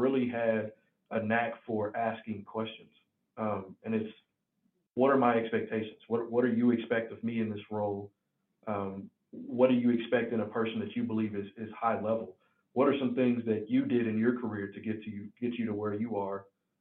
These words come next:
Um, and I've, I've been deliberate on saying, "Here's what I wanna do in my career." Um, I've, I've been very upfront with any mentor I have, any person that employs me, and tell them, "Hey, eventually I wanna be a health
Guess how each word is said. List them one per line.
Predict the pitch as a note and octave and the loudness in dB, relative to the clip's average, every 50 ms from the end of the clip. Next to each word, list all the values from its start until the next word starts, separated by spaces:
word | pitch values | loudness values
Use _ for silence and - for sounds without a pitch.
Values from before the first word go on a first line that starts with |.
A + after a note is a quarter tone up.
| _ _ | _ _
Um, | - G#2+ G2+ G#2+ | -2 -2 0 2
and | A2+ A#2+ | 4 2
I've, | A#2 A#2 - | 2 4 2
I've | B2 A#2+ A#2+ | 2 2 2
been | C#3+ C3+ B2 A2+ | 2 2 2 2
deliberate | A#2 C3 C3+ B2+ B2 A#2 A#2 A2+ | 4 2 4 4 2 2 2 2
on | A2+ A2+ A2+ | 0 0 -2
saying, | A#2+ A#2 A#2 A2+ A2+ A2 A2 A2 - _ _ _ _ _ _ _ _ _ _ | -2 0 0 0 0 0 -2 -2 -8 _ _ _ _ _ _ _ _ _ _
"Here's | B2+ C#3 C#3+ C3+ C3 | 2 2 4 4 4
what | B2+ | 6
I | A#2 A2+ A2 A2 | 6 6 6 4
wanna | A#2 A#2 G#2+ - - | 4 2 0 -2 -2
do | G2+ A#2+ A2+ | -2 -2 -2
in | G#2+ G#2 G2+ | -2 -2 -4
my | G2 - - | -6 -8 -12
career." | G#2 F#2 G2 A2+ A#2 G#2 A2+ - _ _ _ _ _ G#2 | -16 -10 -6 -4 -4 -4 -4 -8 _ _ _ _ _ -10
Um, | G2 F#2+ F#2+ F#2+ G2+ F#2+ - | -10 -10 -10 -12 -14 -6 -2
I've, | A#2 G#2+ G#2+ - _ - | -2 -2 -2 -4 _ -4
I've | A2+ G#2+ - A2 | -4 -4 -2 -2
been | A#2+ A2+ A2 A2+ A2+ | 0 0 0 2 2
very | B2 C3 C3 A#2+ A2+ | 2 4 4 4 2
upfront | A#2 A#2 - - A#2+ A#2 A#2 A2+ A#2 G#2+ | 0 0 -2 -4 -4 -4 -4 -4 -4 -6
with | G2+ G#2 - A#2 | -8 -6 -6 0
any | A#2+ A#2+ A#2 G#2+ A2 | 2 2 2 2 2
mentor | A2+ A2+ A2 A2+ A#2 A#2 A2+ A2 | 0 0 0 0 -2 -2 -2 -2
I | A2 A#2 A2 | -2 -2 -2
have, | A2 A2 G#2 G#2+ | -2 -2 -2 -4
any | A2 G#2 G2+ G2+ - _ _ _ _ _ _ _ - B2+ | -6 -8 -8 -10 -16 _ _ _ _ _ _ _ 2 2
person | B2 A#2+ A#2+ A#2 A2+ | 2 4 2 0 2
that | A2+ A2 G#2 | 2 2 0
employs | G2 - B2 B2 B2 A#2 A#2 A2 | -2 0 2 4 4 2 2 0
me, | G#2+ G#2+ G#2 G#2 - _ _ _ | -2 -2 -4 -6 -8 _ _ _
and | - A2 A2 | -10 -4 0
tell | B2 A#2+ A2+ | 0 2 2
them, | A2+ A2+ A2 B2 | 2 0 2 2
"Hey, | A#2 G#2 - A#2+ A#2+ | 0 0 0 -2 0
eventually | B2 C3 C#3+ C#3 C#3+ C3 B2 A#2 A2+ A2+ A2+ - _ _ _ _ _ _ _ _ _ _ - | 0 0 0 -2 -2 -2 0 0 0 -2 -4 -8 _ _ _ _ _ _ _ _ _ _ -4
I | C#3 C3+ | 0 2
wanna | C3 B2 A2+ B2 | 2 2 4 4
be | A#2 | 2
a | G#2+ A2+ | 4 4
health | A#2+ A2+ - | 2 0 0